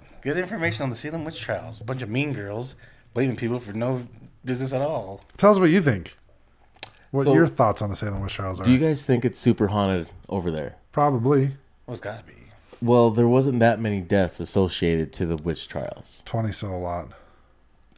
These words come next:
Speaker 3: Twenty still a
Speaker 2: Twenty-seven,
Speaker 3: lot,
Speaker 2: actually.
Speaker 3: but you think about how many, they probably massacred way more Native Americans over there than the people that got hung. I bet ya.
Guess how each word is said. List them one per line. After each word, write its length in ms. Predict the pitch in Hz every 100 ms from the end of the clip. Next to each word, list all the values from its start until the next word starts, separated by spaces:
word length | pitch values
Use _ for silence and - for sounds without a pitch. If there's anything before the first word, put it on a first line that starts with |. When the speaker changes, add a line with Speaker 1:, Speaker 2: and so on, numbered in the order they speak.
| _ -
Speaker 3:
Twenty 0 |
still 180 | 151 180
a 40 |
Speaker 2:
Twenty-seven, 420 | 170 139 160 156
Speaker 3:
lot, 180 | 127 113
Speaker 2:
actually. 300 | - 90 87 - _ _
Speaker 3:
but 60 | 113
you 60 | 113
think 160 | 147
about 180 | 139 123
how 80 | 127
many, 480 | 120 113 104 98 - - _ - _ - - 98
they 120 | -
probably 400 | - - 92 87
massacred 840 | 98 98 101 92 101 92 - 110
way 280 | 104 123 127
more 400 | 117 113 113 110
Native 280 | 113 113 104
Americans 540 | 104 123 135 120 98
over 180 | 98 98
there 220 | 101 104
than 260 | 95 92 87
the 80 | 90
people 300 | 117 107 98
that 140 | 92
got 220 | 92 80
hung. 340 | 107 113 90 95
I 40 |
bet 240 | - 90 85
ya. 220 | 78